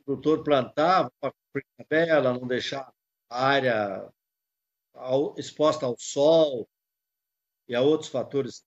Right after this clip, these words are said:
climáticos, agora passou a ser uma importante fonte de renda para a sociedade. E o Paraná é o maior produtor de trigo do Brasil. Vai produzir, se tudo der certo, entre três milhões e duzentos, três milhões e quatrocentos.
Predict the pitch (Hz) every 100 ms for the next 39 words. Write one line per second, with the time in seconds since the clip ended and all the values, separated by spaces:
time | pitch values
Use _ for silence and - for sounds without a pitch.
0 | _ 147 190 - - _ _ 143 143 220
1 | 220 214 170 - 196 233 - - 175 185
2 | _ 156 - 170 175 156 - - 226 233
3 | 202 - _ _ 185 190 _ - 175 127
4 | 156 180 190 - 151 143 147 165 - _
5 | _ - 156 _ _ 151 135 117 101 -
6 | _ _ _ _ _ _ _ - 233 240
7 | 170 117 110 147 139 - _ - 165 135
8 | 180 - _ 139 135 151 131 - _ 151
9 | 147 143 _ _ - 120 104 117 - _
10 | _ - 147 - _ - 151 156 135 180
11 | - 110 - 151 156 - 127 _ 139 139
12 | 110 - _ 113 123 123 107 _ _ 127
13 | 139 135 - _ _ _ _ _ 127 -
14 | 113 117 123 107 117 117 - 107 92